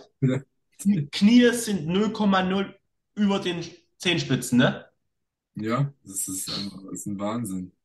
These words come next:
Speaker 2: Was mach ich da? Guck, wie ich da, da sitz. So, und dann hat's mich nach hinten umgehauen. Ja.
Speaker 1: Ja, aber man, man wird's, wenn du den untersten Punkt hast, du siehst halt auch am Stand schon, dass du nicht,
Speaker 2: Ja.
Speaker 1: dass du überhaupt nicht stabil standst dann noch,
Speaker 2: Ich
Speaker 1: ne?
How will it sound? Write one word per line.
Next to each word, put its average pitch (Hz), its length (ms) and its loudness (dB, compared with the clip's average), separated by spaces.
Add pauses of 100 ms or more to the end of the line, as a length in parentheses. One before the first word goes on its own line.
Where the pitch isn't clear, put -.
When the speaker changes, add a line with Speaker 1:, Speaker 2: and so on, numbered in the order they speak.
(680)
Speaker 2:
Was - 220 2
mach 392 200 6
ich - 100 2
da? 113 360 2 (420)
Guck, 415 160 6
wie - 40 6
ich - 60 2
da, 254 100 6
da 285 280 6
sitz. - 520 0 (480)
So, - 280 -6
und 160 140 2
dann 190 280 4
hat's 185 220 2
mich 175 100 -2
nach 170 100 2
hinten 160 160 0
umgehauen. 117 380 -2 (200)
Ja. 160 200 -2 (300)
Speaker 1:
Ja, 110 240 2
aber 135 160 6
man, 147 300 8
man 165 260 8
wird's, 208 340 6 (260)
wenn 151 180 4
du 185 60 4
den 165 100 0
untersten 214 480 2
Punkt 214 300 -2
hast, 175 300 2
du 143 40 -6
siehst 143 280 0
halt 143 120 2
auch 131 140 2
am 135 140 0
Stand 139 360 2
schon, 123 200 -4
dass 110 220 -6
du 107 100 -6
nicht, 107 380 -4 (600)
Speaker 2:
Ja. 95 60 -4
Speaker 1:
dass - 140 -4 (100)
du 233 100 -12
überhaupt 120 260 -4
nicht - 120 -2
stabil 110 300 -2
standst 110 420 -4
dann 101 120 -4
noch, 92 220 -6
Speaker 2:
Ich 135 120 -2
Speaker 1:
ne? - 20 0